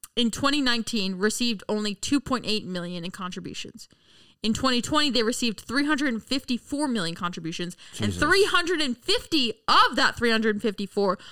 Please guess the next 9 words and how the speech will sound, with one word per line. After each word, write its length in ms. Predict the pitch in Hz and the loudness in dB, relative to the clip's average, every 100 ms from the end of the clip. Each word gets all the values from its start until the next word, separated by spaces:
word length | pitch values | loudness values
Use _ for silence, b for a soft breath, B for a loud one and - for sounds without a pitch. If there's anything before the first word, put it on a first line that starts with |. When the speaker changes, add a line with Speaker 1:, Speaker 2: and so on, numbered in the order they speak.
| B | B
Speaker 1:
was 160 | 220 | -2
provided 640 | - 277 220 226 254 269 208 | 2 2 4 4 4 2 0
directly 540 | 214 190 233 269 285 | 0 2 0 2 0
by 180 | 233 214 | 2 0
Mark 360 | 190 208 226 262 | 2 2 2 2
Zuckerberg 560 | 247 233 233 220 220 - | -2 0 0 2 2 0
and 120 | 202 | -4
his 160 | 220 196 | -2 -2
wife, 320 | 196 196 | -2 -2